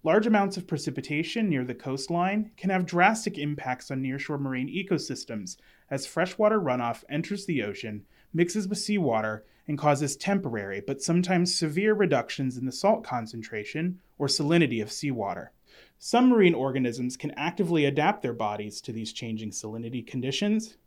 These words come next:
but others lack this ability or are ineffective at it. Sea urchins are ecologically and economically important herbivores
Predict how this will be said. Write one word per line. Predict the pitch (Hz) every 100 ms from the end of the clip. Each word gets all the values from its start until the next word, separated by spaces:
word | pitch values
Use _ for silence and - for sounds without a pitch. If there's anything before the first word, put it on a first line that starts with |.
| _ -
but | 160 202
others | 196 220
lack | 135 131 139 -
this | 143 127
ability | 110 101 95 92 - _ _ _ 127
or | 127
are | 123
ineffective | 131 131 - 98 - 104
at | 87 85
it. | - _ _ _ _ _
Sea | - 240
urchins | 240 202 185 170
are | -
ecologically | 185 196 190 139 135 135 131 123 131
and | 135
economically | 160 180 151 139 139 127 117
important | 110 151 151 170 -
herbivores | 113 110 104 104 101